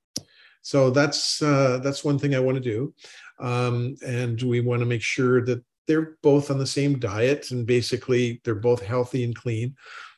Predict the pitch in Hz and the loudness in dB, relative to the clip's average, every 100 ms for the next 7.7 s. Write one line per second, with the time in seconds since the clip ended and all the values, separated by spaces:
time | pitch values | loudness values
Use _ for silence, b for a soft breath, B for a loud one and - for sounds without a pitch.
0 | _ - 123 127 127 131 120 135 127 127 | _ -6 -2 0 0 -2 -2 0 2 0
1 | 123 131 131 - _ _ _ _ _ _ | 0 -2 -6 -12 _ _ _ _ _ _
2 | _ - 175 - 135 131 117 147 202 220 | _ 2 2 0 -10 -10 -2 0 2 4
3 | 147 131 143 143 139 143 139 131 127 - | 4 4 2 2 0 0 0 0 0 0
4 | 143 151 - - 110 113 143 156 143 139 | 0 2 -2 -4 -4 -2 2 4 4 4
5 | 139 - 120 127 - 127 - - 156 143 | 0 -2 -4 -4 -6 -10 -10 -10 -4 0
6 | 180 175 160 196 240 - - 185 160 - | 0 0 2 2 0 -4 -6 -2 -2 0
7 | 151 135 127 127 123 123 123 | 0 2 2 2 2 0 -4